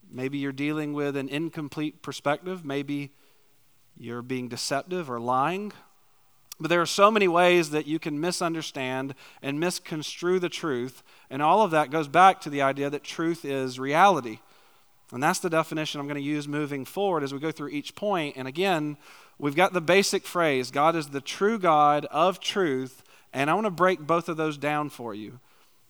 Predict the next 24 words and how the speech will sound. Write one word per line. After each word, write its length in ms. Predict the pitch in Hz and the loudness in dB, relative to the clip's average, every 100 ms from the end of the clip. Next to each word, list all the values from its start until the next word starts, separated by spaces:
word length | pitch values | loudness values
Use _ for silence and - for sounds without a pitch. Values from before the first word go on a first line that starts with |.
| _ _ _ | _ _ _
The 80 | 127 | -4
first 300 | 208 214 - | -2 -2 -2
point 260 | 170 151 | -2 0
I 20 | |
wanna 160 | 143 139 | 0 -2
walk 300 | 139 151 - | 2 0 0
us 160 | 139 - | -8 -6
through 240 | 147 143 | -4 -4
is 80 | 135 | -4
this 180 | 143 - | -6 0
idea 380 | 143 147 143 | 0 0 -2
that 160 | 139 127 | -4 -6
God 260 | 139 139 139 | 0 0 0
is 140 | 131 | -6
the 100 | 127 | -10
true 300 | - - 139 | -10 -8 -6
God. 440 | 127 127 104 101 - _ _ _ _ - | -2 -2 -4 -10 -20 _ _ _ _ -12
Now 60 | |
again, 160 | 131 143 | -4 0
I 60 | 139 | 0
don't 100 | 165 | 0
wanna 160 | 170 | 0
lose 400 | 160 156 156 135 | 2 2 2 0
you. 320 | 117 110 147 | -6 -8 -10